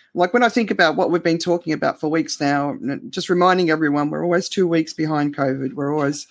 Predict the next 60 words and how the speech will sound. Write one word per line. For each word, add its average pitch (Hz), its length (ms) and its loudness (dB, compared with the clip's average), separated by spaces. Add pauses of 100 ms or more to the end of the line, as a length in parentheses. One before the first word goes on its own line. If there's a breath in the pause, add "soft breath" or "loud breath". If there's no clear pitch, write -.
(460 loud breath)
you 156 100 0
know, 143 60 2
you've 151 200 2
got 175 80 2
to 156 80 4
look 165 180 2
at 165 80 0
it - 140 -2 (140)
in 143 120 -4
the 147 100 -6
big 151 220 -4
picture 143 420 0
perspective. 135 680 -4 (440 loud breath)
Uh, 170 220 4
but 196 160 -2
Do-, 185 340 0
but 190 100 -2
Joe, 175 400 4
I 151 80 4
did 190 220 -4
notice 170 360 0
that 170 100 -2
you, 170 360 -2
you've 175 160 0
been 170 140 0
having 160 320 0
a 151 40 -4
bit 160 160 -4
of 156 120 -6
fun 156 360 0
on 147 200 -6
Facebook 165 520 -4
this 151 260 -6
week 160 240 -4
talking 160 340 -6
about 143 280 -4
covid. 156 340 0
There 156 80 0
was 156 120 -4
an 156 80 2
Irish 180 380 2
story 196 320 -2
that - 140 -6
you 185 60 -4
shared. 202 300 0
Do 220 60 -8
you 220 40 -2
wanna, 196 200 0
do - 40 -12 (280 soft breath)
you 214 80 -2
wanna 196 100 0
share 196 200 2
a 175 40 2
little 175 180 2
bit 170 120 2
about 165 220 0
what 113 140 -2
you've 165 120 2
been 165 160 0
reading? 180 380 0